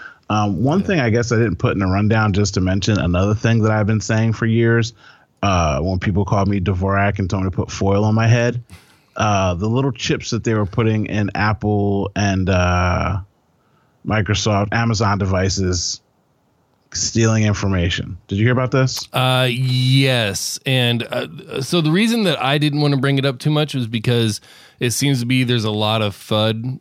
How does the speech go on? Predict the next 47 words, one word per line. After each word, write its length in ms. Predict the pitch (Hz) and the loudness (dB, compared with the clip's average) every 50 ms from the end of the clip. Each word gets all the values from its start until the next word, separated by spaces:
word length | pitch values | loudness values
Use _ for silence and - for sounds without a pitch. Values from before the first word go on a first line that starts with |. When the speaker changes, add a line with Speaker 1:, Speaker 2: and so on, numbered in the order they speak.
| - 123 | -6 -2
Speaker 2:
going 260 | 117 113 113 113 113 | 0 0 0 0 0
on 160 | 113 117 113 | 0 0 0
around 280 | 113 113 113 113 117 117 | 0 0 0 0 0 0
it, 140 | 117 113 - | -2 -4 -4
and 120 | - 110 104 | -4 -2 0
there's 180 | 104 104 98 95 | 0 0 0 0
a 40 | |
lot 160 | 101 101 101 101 | -2 -2 0 0
of, 200 | 101 98 90 95 | -2 -2 -2 -4
uh, 180 | 98 95 95 95 | -4 -2 -2 -2
misleading. 880 | 101 104 104 - - 104 104 104 101 95 104 104 104 101 98 95 92 92 - _ _ _ _ _ _ _ _ _ | -2 -2 -4 -4 -6 -4 -2 -2 0 0 0 0 0 -2 -2 -4 -4 -8 -10 _ _ _ _ _ _ _ _ _
There's 140 | - 107 107 | -4 -4 -2
a 40 | 101 | -2
lot 160 | 107 104 101 | -2 -2 -2
of, 160 | 104 107 - | -4 -6 -6
there's, 200 | 113 117 117 110 110 | -6 -6 -6 -6 -4
there's 260 | - 139 139 135 127 | -2 0 0 0 2
just, 220 | 127 147 139 - _ _ - - _ 254 - - 170 - 165 165 | 0 0 -2 -4 _ _ -20 -20 _ -20 -20 -18 -16 -12 -6 -4
th-, 140 | 139 160 - | -4 -2 0
it's 160 | 170 156 143 | 0 0 0
a 60 | 165 156 | 0 0
big 340 | 131 113 123 165 156 135 | 0 2 2 2 0 0
gray 300 | 107 - 113 123 123 123 | -2 0 2 2 2 2
Speaker 1:
Yeah. 60 | 110 110 | 2 0
Speaker 2:
area, 420 | 110 107 98 90 82 76 76 92 104 - | 0 0 0 0 -2 -2 -4 -6 -6 -6
essentially. 500 | 107 - - 113 107 - - 85 85 - _ - | -4 -2 -2 -2 -2 -2 -4 -6 -6 -6 _ -6
Speaker 1:
Okay. 320 | 127 - 143 117 110 107 - - _ _ _ _ _ - | -4 -2 0 0 -2 -2 -4 -10 _ _ _ _ _ -4
So, 260 | - 107 110 131 123 | 0 2 2 2 2
Speaker 2:
Um, 180 | 95 92 90 87 | 0 -2 -4 -4
Speaker 1:
so, 240 | - - 135 117 - - _ _ - | -4 -2 -2 -2 -4 -6 _ _ -10
a-, 80 | 107 - _ - | -10 -6 _ -2
and 120 | 139 143 | 0 0
that's 200 | 147 147 143 - | 0 0 0 0
why 80 | 170 151 | 0 0
I'm 100 | 143 139 | 0 0
just 220 | 123 135 127 117 - | 0 -2 -2 -4 -6
mentioning 460 | - 123 131 131 127 - 127 123 120 | -6 -4 -4 -4 -4 -2 -2 -2 -2
it 160 | 117 - - | -4 -6 -6
briefly, 300 | - 123 123 117 110 113 | -4 -2 -2 0 0 0
'cause 220 | 101 117 107 92 - - | 0 0 -2 -2 -2 -2
Speaker 2:
Yeah. 220 | 104 98 87 80 80 | -2 0 0 0 0
Speaker 1:
again, 340 | 101 127 143 127 104 90 - _ _ _ _ _ _ _ | 0 0 0 0 -2 -4 -6 _ _ _ _ _ _ _
who, 200 | _ - 156 151 - _ _ _ _ _ - | _ -2 -2 -2 -4 _ _ _ _ _ -6
the 160 | 127 - - | -4 -4 -2
accuracy 560 | - 151 190 208 - 214 208 - - - 208 | 0 0 0 0 -2 -2 -2 -2 -2 -2 -2
of 140 | 196 185 180 | -2 -2 -2
things 520 | - 185 175 180 180 180 180 180 165 - | -2 -2 0 0 0 -2 -2 -4 -4 -6